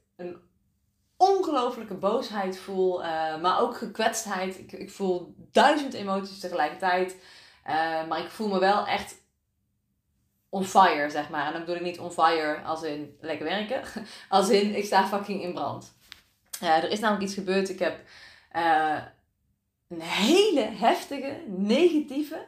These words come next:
kritiek van een klant gekregen, aan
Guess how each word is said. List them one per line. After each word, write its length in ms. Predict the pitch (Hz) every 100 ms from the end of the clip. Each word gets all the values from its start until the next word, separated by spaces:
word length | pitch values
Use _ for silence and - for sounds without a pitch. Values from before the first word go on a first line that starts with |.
| _
kritiek 760 | - 269 233 - 277 349 - _ _ _
van 220 | 226 214
een 160 | 165 - -
klant 720 | - 254 240 247 453 523 - _ _ _
gekregen, 760 | 233 - 208 220 269 339 339 - _ -
aan 260 | 285 370